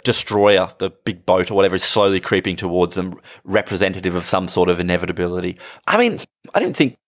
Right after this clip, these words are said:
I mean, certainly not plot holes or things, you know, that I would say, "Ooh, Terrence Malick or Spielberg should have done differently."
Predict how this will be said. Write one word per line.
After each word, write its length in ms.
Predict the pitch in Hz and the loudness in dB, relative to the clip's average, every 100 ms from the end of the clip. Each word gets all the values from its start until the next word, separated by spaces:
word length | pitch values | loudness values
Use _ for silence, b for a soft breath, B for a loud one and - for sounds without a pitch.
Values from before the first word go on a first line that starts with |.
| - | -10
I 140 | - | -8
mean, 100 | 101 | -6
certainly 260 | 87 113 92 | -2 0 0
not 260 | 92 - - | -2 -6 -10
plot 260 | - 98 92 | -2 0 0
holes 720 | - 92 95 98 95 95 - _ _ | 2 4 4 4 0 -4 -8 _ _
or 220 | - 110 95 | 4 4 4
things, 720 | - 110 98 95 90 85 92 | 2 2 2 0 -2 -4 -2
you 140 | 117 | 0
know, 100 | 95 | 2
that 260 | 95 92 - - _ | 2 0 -2 -20 _
I 220 | 92 90 | 0 2
would 200 | 90 90 | 2 0
say, 260 | - 87 85 | -2 -2 2
"Ooh, 220 | 107 98 | 2 0
Terrence 280 | - 95 87 | -2 -4 -2
Malick 360 | 92 90 90 95 | 0 2 2 0
or 140 | 90 | -2
Spielberg 600 | - - 92 95 92 92 | -2 0 2 2 0 -2
should 120 | - | -8
have 140 | 85 - | -10 -2
done 260 | 87 85 | -2 0
differently." 640 | 82 82 92 - 98 110 | -2 -4 -4 0 0 0